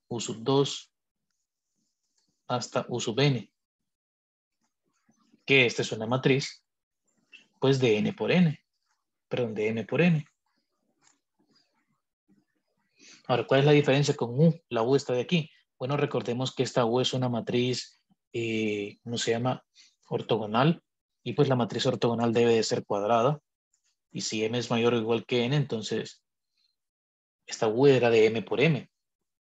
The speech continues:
Entonces aquí nos estamos quitando los vectores que, que van después del, del enésimo. Estamos en la matriz original, quitamos lo que están antes de aquí. Y,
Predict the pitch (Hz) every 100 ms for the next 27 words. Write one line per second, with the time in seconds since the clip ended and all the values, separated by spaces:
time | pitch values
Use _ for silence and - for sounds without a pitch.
0 | _ _ _ _ _ _ _ _ _ -
1 | 131 131 127 139 131 151 147 127 151 156
2 | - - 175 185 143 151 _ _ _ _
3 | _ _ _ _ _ 123 110 113 - 139
4 | 135 - 101 - - 117 113 135 123 -
5 | 156 156 131 117 113 110 117 110 104 104
6 | 135 - 123 151 - _ _ _ _ _
7 | _ _ _ _ _ _ _ - 117 120
8 | - 113 104 101 101 123 - 120 117 127
9 | 135 113 117 143 143 123 - - 127 127
10 | 123 113 120 - 156 _ _ _ _ _
11 | _ _ _ _ _ _ _ _ _ _
12 | _ _ _ _ _ _ _ _ _ _
13 | _ _ _ _ _ _ _ _ _ _
14 | - _ _ - 123 113 113 113 110 110
15 | 104